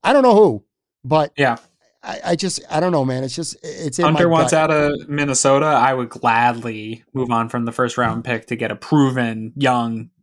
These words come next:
Speaker 2: pass rusher that's super disruptive in the
Speaker 1: Me
Speaker 2: N F L.
Speaker 1: too.
Speaker 2: Like,
Speaker 1: Yeah.
Speaker 2: yeah, I don't care about the first round pick as much of a lot of your, probably your listeners and Twitter. I think,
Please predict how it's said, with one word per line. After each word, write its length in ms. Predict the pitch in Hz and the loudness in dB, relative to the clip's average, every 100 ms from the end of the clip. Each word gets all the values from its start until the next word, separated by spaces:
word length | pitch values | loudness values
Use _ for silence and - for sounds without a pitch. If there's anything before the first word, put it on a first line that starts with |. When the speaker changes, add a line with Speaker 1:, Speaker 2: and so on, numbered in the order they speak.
| _ _ | _ _
Speaker 2:
pass 340 | - 127 120 - | 0 0 0 0
rusher 280 | 123 - 120 | 0 0 -6
that's 240 | 110 - | -6 -4
super 340 | - 135 127 | 0 0 0
disruptive 640 | 117 113 - 113 - 120 113 | -4 -4 -2 -2 -2 -4 -4
in 100 | 117 | -4
the 60 | 135 | -2
Speaker 1:
Me 60 | |
Speaker 2:
N 60 | 131 | 0
F 80 | 147 | 0
L. 220 | 123 113 | 0 0
Speaker 1:
too. 40 | |
Speaker 2:
Like, 260 | 113 117 - _ _ _ - | -2 -4 -6 _ _ _ -8
Speaker 1:
Yeah. 280 | 131 113 110 | -2 0 0
Speaker 2:
yeah, 360 | - 135 - - | 0 -2 -4 2
I 300 | 165 180 185 | 4 6 4
don't 240 | 180 175 | 4 2
care 220 | 160 156 | 2 2
about 180 | 151 143 | 2 2
the 80 | 135 | 0
first 240 | 135 135 | 0 0
round 160 | 131 123 | 0 -2
pick 160 | 127 120 | -2 -4
as 100 | 113 | -2
much 220 | 120 120 | -4 -2
of 80 | 117 | -4
a 40 | |
lot 340 | 113 113 110 | 0 0 -2
of 100 | 107 | -6
your, 140 | 107 120 | -10 -8
probably 280 | - 120 113 | -2 -2 -2
your 120 | 110 | -2
listeners 580 | 123 123 131 123 123 120 | 0 0 2 2 2 0
and 260 | 117 110 | -4 -6
Twitter. 340 | - 123 117 110 | -4 -4 -2 -2
I 120 | 117 | -4
think, 320 | 123 110 _ | -6 -8 _